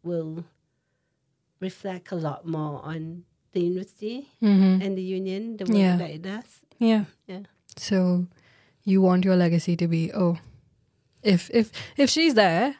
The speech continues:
Speaker 2: why can I not be
Speaker 1: Yeah.
Speaker 2: there?" Um, for our last question, and this is something we ask all of our guests, give us three recommendations. This can be books, movies, places in Leeds. It can be a song you've been listening to, any article, any, anything.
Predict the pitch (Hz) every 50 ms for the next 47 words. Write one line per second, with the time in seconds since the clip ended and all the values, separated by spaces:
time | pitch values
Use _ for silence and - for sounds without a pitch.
0 | _ _ _ - 196 196 190 208 196 175 170 160 - - - - - - - 214
1 | 214 196 185 175 - - _ _ _ _ - - - _ _ 247 240 247 247 247
2 | 247 240 240 233 233 226 220 - - - - - _ - - - _ _ _ _
3 | - - 233 226 226 220 214 208 208 202 - - - 185 180 - - - 220 262
4 | 269 226 190 185 180 190 190 190 180 175 170 175 170 170 170 160 170 170 - -
5 | - 202 180 175 175 180 165 170 - - - 226 - - - - _ _ _ _
6 | _ _ _ _ _ _ _ _ _ _ - 254 262 262 285 294 311 320 311 -
7 | - - - - _ _ _ _ _ - 240 220 214 214 196 185 - 202 196 190
8 | 185 170 180 175 - - 233 226 - - - 196 - - - 202 190 180 185 180
9 | 175 175 - - 294 330 330 - - - - - - 226 220 220 214 226 226 220
10 | 226 220 - - - - 208 190 190 - - 208 196 208 202 190 190 190 185 190
11 | 185 - - - - 202 - 202 185 185 185 180 175 175 175 175 185 - - -
12 | - _ _ _ - - 285 311 311 302 302 285 277 277 269 269 247 - 262 247
13 | 247 233 - 247 233 233 226 196 190 196 190 180 180 185 233 220 - 254 247 247
14 | 247 247 247 254 - - 233 220 185 - - 233 240 254 247 208 - - - 226